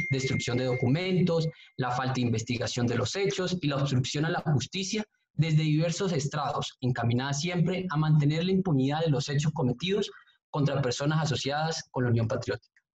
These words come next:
De esta manera, los hechos del presente caso no pueden analizarse sino a la luz del contexto en que se produjeron, es decir, bajo el acontecer generalizado de violencia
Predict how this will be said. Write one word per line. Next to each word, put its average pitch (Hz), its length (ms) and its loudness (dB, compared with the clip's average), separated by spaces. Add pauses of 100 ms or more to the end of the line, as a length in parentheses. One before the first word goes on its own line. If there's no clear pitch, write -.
(600)
De 160 100 2
esta 185 160 -2
manera, 214 220 0
los 202 180 -2
hechos 185 200 0
del 190 60 0
presente 160 360 2
caso 190 240 -2
no 185 160 0
pueden 190 200 0
analizarse 156 680 -2
sino 170 160 2
a 135 40 2
la 123 100 0
luz 143 200 4
del 190 160 2
contexto 175 500 0
en 185 80 2
que 165 100 0
se 127 120 -2
produjeron, - 600 -2 (400)
es 113 100 0
decir, 147 500 0 (140)
bajo 120 200 0
el 120 60 0
acontecer 127 600 -2
generalizado 156 680 -2
de 170 80 0
violencia 175 600 0